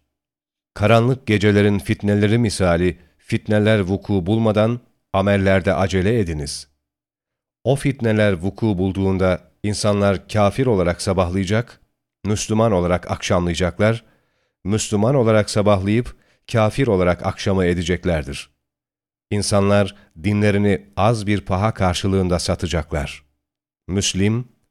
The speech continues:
Tirmizi. Ürkütücü fitnelerin vuku bulacağı muhakkak.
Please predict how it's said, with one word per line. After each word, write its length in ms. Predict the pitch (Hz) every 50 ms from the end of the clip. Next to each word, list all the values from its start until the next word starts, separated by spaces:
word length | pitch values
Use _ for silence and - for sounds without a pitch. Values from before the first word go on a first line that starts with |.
| _ _ -
Tirmizi. 640 | - 101 95 90 90 85 78 78 80 73 - - - _ _ _ _ _ _ _ _ _ _ _ _ -
Ürkütücü 600 | 107 113 101 - - 117 - 123 120 113 151 143
fitnelerin 680 | - 123 117 - 110 104 101 104 101 101 104 101 98 90
vuku 360 | 104 98 - 123 123 113 87
bulacağı 480 | 92 92 92 92 - 98 95 92 87
muhakkak. 720 | 85 90 85 82 92 78 - - - 78 69 - - -